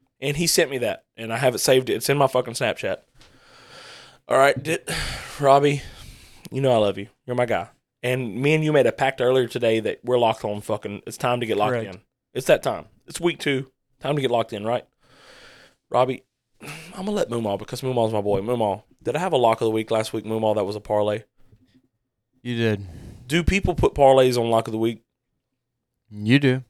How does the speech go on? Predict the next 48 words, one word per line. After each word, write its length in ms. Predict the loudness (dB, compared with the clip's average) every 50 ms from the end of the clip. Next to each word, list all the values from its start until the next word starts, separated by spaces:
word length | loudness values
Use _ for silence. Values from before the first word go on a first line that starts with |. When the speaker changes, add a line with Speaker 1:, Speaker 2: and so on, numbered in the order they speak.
| _ _ _ _ _ _ _ _ _ _ _ _ -20 -20 -10 _
Speaker 1:
Did 140 | -6 -4 -4
I 60 | -2
hit 220 | -2 -2 -2 -2
my 100 | -4 -6
parlay 360 | -2 0 2 2 2 2 0
for 140 | -2 -4 -6
lock 140 | -6 -6 -8
of 40 | -10
the 40 | -14
week? 180 | -18 -18 -20 -20 _ _ _ _
Speaker 3:
Barely. 440 | -18 -8 -6 -4 -4 -2 -4 -6 -8 -10 -14 _ _ _ _ -20 -20 -20 -20 -20 -20 -16 -14
Speaker 2:
Good 120 | -12 -6 -2
luck, 220 | -2 -2 -2 -2
cuz. 380 | -2 0 0 2 0 0 -4 -10 _ _ _ -20 -20 -20 _
Speaker 1:
So, 360 | -6 -2 0 0 0 -2 -4 -8 _ _ _ _ _
what 180 | -2 2 6 6
I'm 100 | 6 6
saying 300 | 6 2 0 0 0 -2
is, 320 | -4 -6 -6 -6 -8 -10 -12 -16 -14 -8
I'm 140 | -6 -6 -6
two 220 | 0 2 4 4
and 120 | 6 6 6
one. 340 | 6 6 6 4 0 -4 -2 0 0 0 0 -4 -12 -20
<clears throat> 80 | -8 -4
Here 100 | -4 -2
comes 240 | 0 -2 -2 -2 -4
another 260 | -2 0 0 0 0
parlay. 400 | -2 -2 -2 0 0 0 -2 -4
P 220 | -6 -6 -6 -4
Money, 300 | -2 -2 -4 -4 -6 -8 -12 -18 _ _ _ _
get 120 | -8 -2
ready 180 | 0 0 0 2
to 40 | 2 2
write 180 | 2 2 2
it 60 | 2
down. 240 | 0 -2 -4 -4 -6
And 120 | -8 -8 -4
I 40 |
got 140 | -2 0 0
a 40 | 0
receipt 320 | 0 -2 -4 -6 -8 -8
'cause 160 | -8 -4 0 0
I 80 | 0
bet 280 | 0 0 -2 -4 -4 -6
my 100 | -10 -16
picks. 460 | -14 -14 -16 -16 -16 -18 -20 -20 -20 -20 -20 -20 _ -20 -20 -20 -20 -20 -18 -14 -14 -14 -14 -14 -20 -20 -20 _ _ _ _ _ -10
All 80 | -8 -8
right, 120 | -8